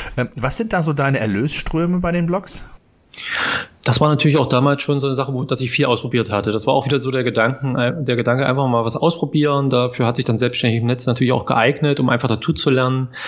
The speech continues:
Speaker 2: Ähm, es kam natürlich dann irgendwann, als ich schon relativ viele Besucher dann hatte bei Selbstständig im Netz, so die ersten Firmen auf mich zu, die dann einfach gefragt haben, ob sie Werbung schalten könnten, ähm,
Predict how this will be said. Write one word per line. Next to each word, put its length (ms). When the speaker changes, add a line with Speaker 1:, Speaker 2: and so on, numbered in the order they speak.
Speaker 2:
Ähm, 580
es 180
kam 220
natürlich 260
dann 140
irgendwann, 340
als 160
ich 460
schon 200
relativ 300
viele 220
Besucher 320
dann 200
hatte 280
bei 80
Selbstständig 420
im 80
Netz, 200
so 100
die 120
ersten 340
Firmen 300
auf 180
mich 160
zu, 420
die 80
dann 280
einfach 240
gefragt 420
haben, 180
ob 140
sie 160
Werbung 300
schalten 340
könnten, 520
ähm, 540